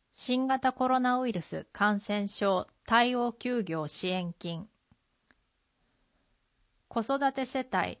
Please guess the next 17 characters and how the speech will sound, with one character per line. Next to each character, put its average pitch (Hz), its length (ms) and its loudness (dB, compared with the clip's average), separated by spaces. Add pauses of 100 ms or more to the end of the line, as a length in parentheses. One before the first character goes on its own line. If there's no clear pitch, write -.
(140)
生 240 260 0
活 240 300 -4
支 - 180 -4
援 190 320 -2
特 214 240 -2
別 214 260 -2
給 190 220 -4
付 180 160 -12
金。 175 340 -12 (2500)
雇 233 160 0
用 269 220 4
保 277 160 0
険 190 320 -2
の 175 260 -6 (240)
失 - 280 -4
業 240 280 0
等 208 440 0